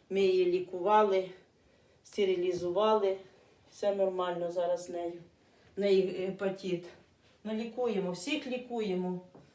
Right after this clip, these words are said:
Всім уже набагато краще. Дякуємо всім, хто нам допомагає, допоможе. Бо їх так багато, це ще ж не всі котики, це часть котиків. Булочка, чого ти так?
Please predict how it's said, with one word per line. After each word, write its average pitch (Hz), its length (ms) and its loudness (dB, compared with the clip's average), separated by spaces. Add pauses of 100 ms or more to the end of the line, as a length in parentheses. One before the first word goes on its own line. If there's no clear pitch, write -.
Всім 269 300 -4
уже 233 200 2
набагато 220 540 0
краще. 208 520 -4
Дякуємо 220 520 2
всім, 226 340 -6
хто 220 160 -4
нам 208 220 -6
допомагає, 196 960 -2 (640)
допоможе. 196 1000 -4
Бо 190 80 -8
їх 208 200 -4
так 196 260 0
багато, 208 420 0
це 208 160 -6
ще 185 180 -4
ж 175 100 -8
не 185 80 -4
всі 196 220 -10
котики, 180 520 -6
це 170 160 -10
часть 175 380 -6
котиків. 165 540 -8
Булочка, 233 500 -2
чого - 200 -8
ти 202 100 -6
так? 170 240 -8